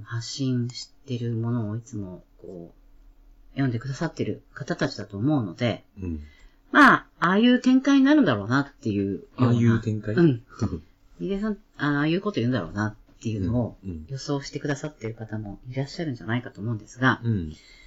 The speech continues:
Speaker 1: 例えば、
Speaker 2: うん。
Speaker 1: 私がね、
Speaker 2: うん。
Speaker 1: うーん、そうだな。一年半ぐらいまで、
Speaker 2: うん。
Speaker 1: 強烈に許せなかったのは、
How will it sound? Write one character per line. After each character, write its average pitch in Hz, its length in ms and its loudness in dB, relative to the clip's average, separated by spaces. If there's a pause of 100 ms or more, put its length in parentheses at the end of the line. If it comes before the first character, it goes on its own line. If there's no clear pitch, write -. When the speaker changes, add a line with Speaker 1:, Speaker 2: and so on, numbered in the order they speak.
(720)
Speaker 1:
例 302 120 8
え 202 40 8
ば、 143 320 2
Speaker 2:
う 104 60 -4
ん。 82 200 -6 (760)
Speaker 1:
私 175 280 -4
が 170 100 2
ね、 220 180 -4 (160)
Speaker 2:
う 87 40 -10
ん。 76 100 -14 (400)
Speaker 1:
う - 20 -8
ー - 40 -8
ん、 123 640 -10 (360)
そ 139 160 -18
う - 20 -14
だ 117 100 -12
な。 120 300 -10 (1040)
一 196 260 -4
年 208 260 4
半 202 240 -2
ぐ 202 80 -2
ら 214 100 4
い 147 60 2
ま 117 100 0
で、 - 200 -12 (1120)
Speaker 2:
う 104 60 -10
ん。 80 80 -12 (140)
Speaker 1:
強 208 220 -2
烈 240 240 2
に 214 140 4
許 196 80 0
せ 208 100 2
な 180 100 0
か 117 100 -8
っ - 40 -10
た - 100 -14
の 69 120 -12
は、 101 280 -4